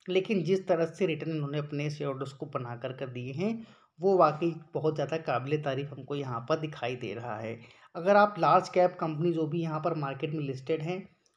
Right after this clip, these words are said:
उनसे इसके return on capital employed से तुलना करें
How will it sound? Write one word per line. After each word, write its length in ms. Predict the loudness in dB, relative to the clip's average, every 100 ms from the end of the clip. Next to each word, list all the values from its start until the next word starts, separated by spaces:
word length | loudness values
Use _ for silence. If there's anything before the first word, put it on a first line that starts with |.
| _
उनसे 340 | -2 0 6 6
इसके 600 | 4 -4 _ 0 0 0 -10 _ _ -12
return 240 | 0 2 2
on 80 | 2
capital 360 | 0 4 6 6
employed 300 | 6 6 6
से 60 |
तुलना 340 | 0 0 0 0
करें 440 | -4 -8 -8 -12